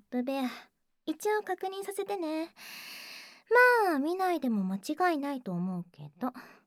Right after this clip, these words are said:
そんな嘘言う人にも見えないし。<sighs> 政府が持ってる情報から、心も体も、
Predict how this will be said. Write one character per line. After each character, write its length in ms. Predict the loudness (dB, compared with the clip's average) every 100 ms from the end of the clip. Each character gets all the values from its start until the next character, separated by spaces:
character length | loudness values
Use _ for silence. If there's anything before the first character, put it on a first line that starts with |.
| _ _ _ _ _ -10
そ 220 | -4 -2
ん 60 |
な 140 | 0 -2
嘘 180 | -2 -2
言 160 | 0
う 20 |
人 200 | -2 -6
に 100 | -4
も 120 | -4 -4
見 180 | -8
え 40 | -8
な 140 | -8
い 80 | -10
し。 160 | -12 -20 -20 _ _ _ _ _ _ _ _ _ _ _ _ _ _ _ _
<sighs> 80 | -20 -16 -14 -14 -16 -18 -16 -16 -20 _ _ -16 -12 -12 -12 -12 -14 -16 -20 -20 -20 _ _
政 380 | -4 2 4 4
府 120 | 0
が 140 | 4 4
持 140 | 4
っ 40 |
て 160 | 0 -2
る 100 | -2
情 240 | 0 -2 0
報 260 | 0 -2
か 240 | -2 -6 0
ら、 400 | 0 0 -4 -6
心 440 | -8 -8 -2 -2 -2
も 200 | -4 -10
体 380 | -12 -12 -6 -2
も、 160 | -2